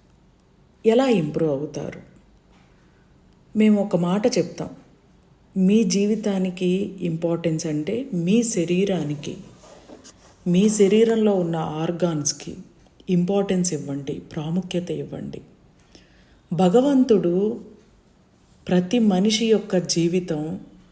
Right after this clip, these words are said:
వాళ్ళ యొక్క ఆర్గాన్స్తో లింక్ పెట్టేశారు. కానీ చాలామంది జాతకం పుట్టంగానే తల మీద తల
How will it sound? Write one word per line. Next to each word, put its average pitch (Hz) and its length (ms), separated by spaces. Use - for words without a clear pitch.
వాళ్ళ 175 260
యొక్క 175 280
ఆర్గాన్స్తో 190 1000
లింక్ 180 460
పెట్టేశారు. - 600
కానీ 196 300
చాలామంది 175 880
జాతకం 180 920
పుట్టంగానే 175 720
తల 165 300
మీద 180 220
తల 175 400